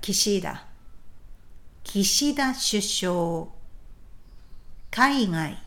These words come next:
oversea、海外。観光客、tourist、観光客。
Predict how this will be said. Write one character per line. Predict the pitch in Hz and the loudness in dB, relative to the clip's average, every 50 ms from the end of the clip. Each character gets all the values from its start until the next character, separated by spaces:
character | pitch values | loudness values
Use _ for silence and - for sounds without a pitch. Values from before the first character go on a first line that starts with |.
| - - - - - - - - - - - - - - - | -12 -14 -14 -14 -14 -16 -16 -14 -14 -14 -16 -16 -10 -2 2
oversea、 | 208 226 233 214 226 226 220 - - 220 214 202 185 165 139 - - - - - - - - - - - - - - - - - - - - - - - | 2 2 2 2 2 0 0 2 4 4 6 6 6 4 2 -2 -6 -10 -14 -16 -14 -14 -14 -14 -14 -14 -14 -14 -16 -18 -16 -16 -14 -14 -14 -14 -12 -4
海 | - 226 254 269 262 247 226 196 | 2 4 6 6 6 6 4 4
外。 | 185 170 156 151 151 - - - - - - - - - - - - - - - - - - - - - - - - - - - - - - - | 2 2 2 0 -2 -6 -10 -14 -16 -18 -16 -16 -18 -18 -18 -18 -18 -16 -16 -14 -14 -14 -14 -14 -14 -16 -18 -18 -20 -20 -20 -20 -20 -18 -10 -2
観 | - 269 285 302 311 311 311 - - | 2 4 6 6 4 2 -2 -6 -4
光 | - 311 311 311 311 294 277 285 | 0 2 4 6 6 4 2 0
客、 | - - 196 196 - - - - - - - - - - - - - - - - - - - - - - - - - | -2 -4 -4 -4 -6 -8 -6 -6 -6 -8 -8 -16 -16 -16 -16 -14 -14 -14 -14 -14 -14 -14 -14 -14 -14 -14 -12 -6 -2
tourist、 | - 247 247 254 240 196 160 - - - - - - - - - - - - - - - - - - - - - - - - - - - | 2 2 4 4 4 2 2 0 -2 -4 -8 -8 -10 -14 -14 -14 -14 -14 -16 -16 -16 -14 -12 -10 -10 -10 -10 -10 -12 -12 -14 -14 -10 0
観 | - 226 240 262 262 269 277 - - - | 4 4 6 6 4 2 0 -4 -8 -2
光 | - 277 269 262 262 240 214 - | 2 4 4 6 4 4 2 -2
客。 | - - 180 175 - - - 175 165 | -4 -6 -6 -6 -6 -8 -8 -8 -8